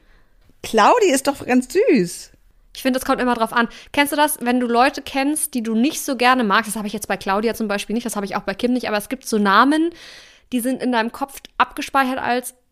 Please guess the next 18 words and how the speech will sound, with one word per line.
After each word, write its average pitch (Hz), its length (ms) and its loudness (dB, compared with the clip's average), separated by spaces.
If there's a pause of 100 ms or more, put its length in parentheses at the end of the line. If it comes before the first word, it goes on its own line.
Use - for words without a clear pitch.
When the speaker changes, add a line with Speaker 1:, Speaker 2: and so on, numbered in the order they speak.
Speaker 2:
nur 262 300 2
Vollhorsts 220 880 -2
haben 202 240 -2
diesen 196 300 -6
Namen. 190 400 -4
Und 208 80 -4
wenn 214 160 -4
du 220 80 -8
den 339 420 -2
dann 254 320 -2
hörst 254 420 -4
bei 214 120 -2
jemand 214 340 -4
anderem, 240 400 0
bist 247 160 -6
du - 20 -14
direkt 240 280 -8
so, - 80 -6